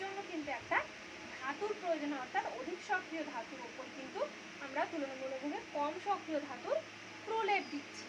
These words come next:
সেই কারণে কিন্তু ধাতুটি আরও বেশি সক্রিয় বা স্ট্রং থাকছে প্রাকৃতিক পরিবেশের হাত থেকে রক্ষা পাওয়ার জন্য। তাহলে এই সম্পূর্ণ ঘটনাটাকে আমরা কি বলতে পারি? এক কথায় তড়িৎ লেপন। বেশ,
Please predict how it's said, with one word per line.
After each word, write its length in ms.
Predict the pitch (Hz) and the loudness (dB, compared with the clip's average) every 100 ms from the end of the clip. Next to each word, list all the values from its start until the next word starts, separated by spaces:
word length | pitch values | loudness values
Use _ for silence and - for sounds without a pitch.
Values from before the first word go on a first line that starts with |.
| - | -6
সেই 180 | 262 - - | -4 -4 -4
কারণে 240 | 254 233 - | -6 -4 -6
কিন্তু 180 | 226 - - | -8 -8 -10
ধাতুটি 480 | - - 320 330 294 - - - - - 262 | -10 -6 -6 -4 -4 -6 -8 -10 -10 -2 6
আরও 140 | 320 523 349 | 6 6 2
বেশি 280 | 320 339 539 605 - - - | 0 4 4 4 0 -4 2
সক্রিয় 460 | 392 339 - 320 311 294 | 8 8 8 0 2 2
বা 80 | 415 | -2
স্ট্রং 340 | - - 415 415 453 381 | -4 4 4 4 0 4
থাকছে 320 | 349 - 403 466 | 4 4 -2 0
প্রাকৃতিক 420 | 349 - - 381 - | 2 0 -4 -8 -6
পরিবেশের 400 | 277 - 277 320 294 | -6 -6 -6 -6 -4
হাত 140 | 208 - | -6 -8
থেকে 200 | 226 415 698 - - - 294 | -2 6 6 6 -10 -2 2
রক্ষা 260 | 339 - 339 | 2 2 2
পাওয়ার 260 | 262 220 214 - | 2 2 -2 -6
জন্য। 160 | 202 - - - - | -8 -8 -10 -10 -6
তাহলে 220 | 311 320 320 311 | 4 4 4 -2
এই 60 | 294 - | -2 0
সম্পূর্ণ 520 | 311 311 359 427 453 480 294 | 0 0 0 0 4 2 0
ঘটনাটাকে 520 | 285 262 254 247 302 247 | -4 -4 -6 -4 -4 -4
আমরা 140 | - 240 | -4 -8
কি 60 | - 240 | -8 -6
বলতে 200 | 220 240 | -4 0
পারি? 120 | 277 480 539 | 2 4 2
এক 60 | - | 0
কথায় 280 | 226 311 494 - - - - | -4 2 2 2 -8 -10 -4
তড়িৎ 420 | 311 277 311 622 - - - 285 294 | -2 2 12 12 10 -4 -8 0 4
লেপন। 360 | 269 262 - - - - - | 4 2 -4 -8 -10 -10 -8
বেশ, 220 | - - | -8 -8